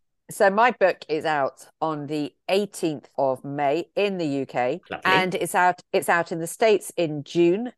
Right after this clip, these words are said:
Speaker 1: So only it's sort of a couple of weeks after the U K release date, which I'm pleased about 'cause quite often there's a bit of a gap. So,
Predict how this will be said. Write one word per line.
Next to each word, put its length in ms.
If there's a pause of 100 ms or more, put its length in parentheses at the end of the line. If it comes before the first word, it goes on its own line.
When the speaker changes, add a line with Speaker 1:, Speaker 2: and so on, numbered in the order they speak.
Speaker 1:
So 340
only 260
it's 300
sort 200
of 60
a 40
couple 300
of 80
weeks 240
after 260
the 80
U 160
K 240
release 380
date, 200
which 200
I'm 120
pleased 360
about 280
'cause 140
quite 240
often 240
there's 160
a 40
bit 120
of 100
a 60
gap. 380 (240)
So, 420